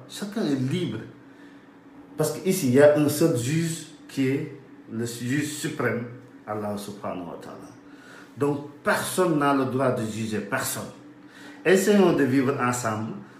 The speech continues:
selon les limites, chacun reste dans sa, dans ses limites, et chacun respecte l'autre. Comme ça, nous pouvons vivre dans, dans, nous pouvons vivre dans un,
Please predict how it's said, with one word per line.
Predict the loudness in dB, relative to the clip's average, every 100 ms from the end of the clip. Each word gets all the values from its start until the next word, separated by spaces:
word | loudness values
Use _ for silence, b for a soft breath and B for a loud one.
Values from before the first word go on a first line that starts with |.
| B
selon | -2 2 4 6
les | 4 4
limites, | 2 0 -2
chacun | -2 -2 -2 0
reste | 0 -2 -4
dans | -4
sa, | -2 -4 -6 -4
dans | -4 -4
ses | -4 -4
limites, | -2 -2 -2 -8 -16 -20 B B B -6
et | -2 -2 -2
chacun | -4 -2 -2 0
respecte | 0 -2 -6 -6 -8 -8 -12 -20 -20 -20 -20 -20 -12
l'autre. | -8 -6 -4 -6 -8 -18 -20 -20 -20 -20 -20 -12
Comme | -6 -4
ça, | -2 -2
nous | -2
pouvons | -2 -4 -4
vivre | -4 -6
dans, | -4 -6 -6 -10
dans, | -12 -10 -8
nous | -6 -6
pouvons | -8 -6 -4 -4
vivre | -4 -6
dans | -4 -6 -4
un, | -6